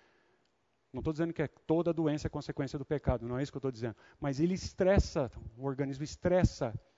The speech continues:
Quantas pessoas não conseguem curtir o que têm, não conseguem conviver com a família, et cetera, porque estão debaixo da escravidão do pecado. Em resumo, o pecado cauteriza a nossa mente,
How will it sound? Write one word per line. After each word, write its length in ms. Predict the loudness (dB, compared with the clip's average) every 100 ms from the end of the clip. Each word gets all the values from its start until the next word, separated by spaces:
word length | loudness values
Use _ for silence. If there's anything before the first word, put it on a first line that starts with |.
| _ _ _ -20
Quantas 300 | 0 2 2
pessoas 380 | 0 0 0 -2
não 120 | -2
conseguem 460 | -4 -2 2 2 0
curtir 580 | -4 -2 -2 -2 -2 0
o 60 |
que 120 | -2 -2
têm, 440 | 0 0 -2 -8 -14 _
não 100 | -8
conseguem 300 | -6 -2 -2
conviver 360 | -2 -4 -2 -2
com 80 | -2
a 40 |
família, 380 | -4 -4 0 -2
et 80 | 0
cetera, 360 | 2 2 2
porque 240 | -4 -6 -4
estão 160 | -4
debaixo 500 | -4 0 0 0 -8 -20 -20 _ _
da 80 | -6
escravidão 520 | -4 -2 -2 -2 -4
do 40 | -6
pecado. 440 | -10 -4 -4 -4 -10 _ _ _ _ _ _ 2
Em 120 | 6
resumo, 420 | 6 6 2 2 -12 -20 _ _ _ _ _ _ _ _ _ _ _ _ _
o 80 | 4
pecado 400 | 6 8 6 6
cauteriza 720 | 6 6 10 8 8 4 6
a 40 | 4
nossa 260 | 4 2
mente, 420 | 0 0 -2 -10